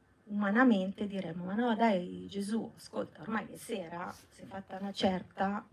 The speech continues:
facciamo che andiamo a dormire, domani mattina presto, magari col sole, andiamo all'altra riva."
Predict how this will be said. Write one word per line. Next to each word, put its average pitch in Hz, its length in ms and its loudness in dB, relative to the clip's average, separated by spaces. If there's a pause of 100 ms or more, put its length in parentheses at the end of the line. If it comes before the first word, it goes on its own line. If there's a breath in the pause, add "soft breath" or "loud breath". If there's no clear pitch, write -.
facciamo 247 460 2
che 254 120 -2
andiamo 190 300 -2
a - 20 -4
dormire, 226 640 4
domani 190 260 -6
mattina 190 400 -4
presto, 180 460 -2
magari 190 420 -6
col 190 180 -6
sole, 185 720 4 (460 soft breath)
andiamo 185 320 -2
all'altra 185 400 0
riva." 196 360 -2